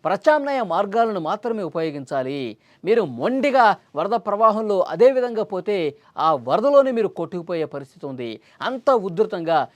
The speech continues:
దూరం నుంచి చూస్తే ఏమంత ప్రవాహం లేదులే అనుకుంటారు. ఆ రోడ్డు మీద కొద్దిగా మనం రిస్క్ చేసి వెళ్ళిపోతే వెళ్ళిపోవచ్చు అనుకుంటారు కొంతమంది.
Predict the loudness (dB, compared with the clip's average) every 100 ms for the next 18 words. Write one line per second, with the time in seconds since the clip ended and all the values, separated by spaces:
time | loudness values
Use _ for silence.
0 | _ 2 8 8 6 0 -6 -8 0 0
1 | 0 _ 0 0 0 -6 -4 0 0 0
2 | -2 -2 -4 -4 -6 -2 -2 -2 _ _
3 | -4 2 2 4 4 4 4 2 _ _
4 | 0 0 2 2 6 6 2 -4 -2 -4
5 | -4 -4 -4 -4 -2 0 0 0 0 0
6 | 0 -6 -8 -6 0 0 0 -4 -6 -4
7 | -4 -4 -8 -8 -6 -6